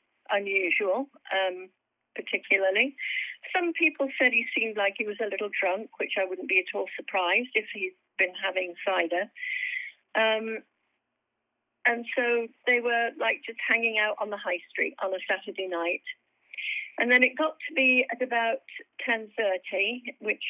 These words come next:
we find this out later. Um, Christopher, uh, said, and we've only got Christopher's word that this is, this is what happened because there was no one else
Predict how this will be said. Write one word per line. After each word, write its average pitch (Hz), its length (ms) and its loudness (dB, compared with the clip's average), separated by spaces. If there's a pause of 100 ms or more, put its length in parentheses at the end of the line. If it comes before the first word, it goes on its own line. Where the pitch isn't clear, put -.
(120)
we 202 180 -6
find 202 260 2
this 190 100 -2 (100)
out 185 200 4
later. 185 440 0 (720)
Um, 208 400 0 (160)
Christopher, 233 720 0 (180)
uh, 208 120 2 (360)
said, 202 240 2 (260)
and 214 160 0
we've 220 140 -4
only 254 200 4
got 220 180 0
Christopher's - 560 -8
word 202 220 2 (100)
that - 100 -8
this - 160 -8 (100)
is, 339 80 -6 (360)
this - 180 -6
is - 80 -8
what - 180 2
happened 247 440 2
because 196 340 0
there 196 60 0
was 185 160 -4
no 196 100 4
one 185 140 2
else 180 160 0